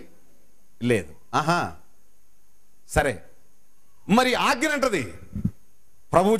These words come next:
చెప్పాడు, నువ్వు చూడొద్దు అన్నాడు, నువ్వు చూడొద్దు" అంటది లోన.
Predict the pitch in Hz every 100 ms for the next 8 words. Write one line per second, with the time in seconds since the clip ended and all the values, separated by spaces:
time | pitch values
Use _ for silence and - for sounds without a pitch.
0 | 220 202 208 185 113 85 - 135 160 -
1 | 175 185 160 147 123 85 76 - - -
2 | - - - 139 - 185 214 170 220 185
3 | 135 151 147 139 139 101